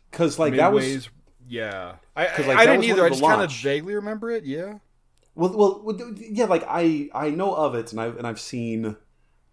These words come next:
Speaker 1: yeah, like, kinda later YouTube long plays of it. Um, but, uh, well, well, well, 'cause, 'cause, like, 'cause, like, Wave Race was one of the launch titles, wasn't it? So, like, it, like, came out,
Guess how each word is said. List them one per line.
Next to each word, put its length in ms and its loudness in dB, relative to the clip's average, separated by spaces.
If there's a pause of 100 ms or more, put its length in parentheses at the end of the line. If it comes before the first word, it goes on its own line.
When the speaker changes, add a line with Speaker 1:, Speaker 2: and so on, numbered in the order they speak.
(340)
Speaker 1:
yeah, 180 -2
like, 400 -4
kinda 240 -4
later 480 0
YouTube 580 -6
long 280 -4
plays 340 -10
of 160 -10
it. 240 -12 (160)
Um, 440 -8 (420)
but, 240 -8
uh, 320 -2
well, 120 2
well, 140 0
well, 160 0 (160)
'cause, 180 -4
'cause, 180 -6
like, 280 -2 (1400)
'cause, 280 -2
like, 140 -2
Wave 260 -2
Race 360 -2
was 680 -4 (1080)
one 180 0
of 80 -2
the 80 -2
launch 400 -4
titles, 480 -12
wasn't 240 -8
it? 140 -10
So, 140 -6
like, 120 -4
it, 80 -8
like, 160 -6
came 180 -8
out, 520 -8